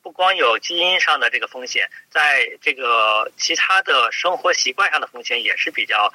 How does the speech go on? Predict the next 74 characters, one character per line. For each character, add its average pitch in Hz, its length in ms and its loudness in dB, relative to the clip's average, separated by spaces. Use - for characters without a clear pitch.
明 123 180 -18
显 - 180 -4
的。 - 80 -4
比 - 140 -8
如 113 160 0
说 135 260 2
与 - 100 -16
社 147 220 0
交 160 220 0
活 123 160 -2
动 127 180 -4
啊、 110 200 4
锻 156 160 2
炼 143 160 0
身 151 200 -2
体 - 180 -4
啊、 107 200 2
饮 - 140 -16
食 160 200 -4
上 170 180 2
的 147 100 0
问 143 160 0
题 110 220 -4
啊， - 160 0
这 165 80 -16
些 170 160 0
都 185 200 0
会 202 220 0
有 123 120 2
一 110 120 -4
定 139 160 -4
的 117 100 -4
区 165 200 0
别。 107 220 -4
所 165 180 0
以 156 140 2
的 135 140 2
话， 135 260 2
亚 160 200 2
洲 165 160 2
人 127 340 0
为 175 160 0
什 131 140 -2
么 117 160 0
那 131 80 -2
个 123 60 -4
发 143 140 0
病 143 80 -6
率 139 60 -4
会 123 120 -4
稍 147 140 0
微 147 120 -2
低 175 140 -10
一 165 80 -2
点 110 200 -2
呢？ 104 80 0
有 147 140 0
可 139 160 -2
能 110 100 -2
跟 131 140 -4
其 131 140 0
他 120 120 0
的 139 80 0
原 113 160 0
因 113 80 -4
还 110 180 -2
是 151 100 -6
有 135 100 -6
一 131 80 -16
定 151 160 -4
关 151 240 -4
系 - 160 -2
的 - 100 0
吧。 90 200 -2